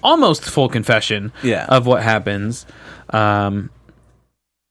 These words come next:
Speaker 1: what did you, what did you think when you, now that you have the full story?
Speaker 2: It, th-, I, I thought that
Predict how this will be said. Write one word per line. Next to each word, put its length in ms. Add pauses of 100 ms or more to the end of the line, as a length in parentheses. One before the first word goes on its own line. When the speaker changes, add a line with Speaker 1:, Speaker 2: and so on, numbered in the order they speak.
(1120)
Speaker 1:
what 140
did 180
you, 220
what 160
did 140
you 80
think 380
when 120
you, 160
now 220
that 100
you 120
have 140
the 100
full 280
story? 460 (600)
Speaker 2:
It, 220 (200)
th-, 200 (840)
I, 260
I 40
thought 340
that 240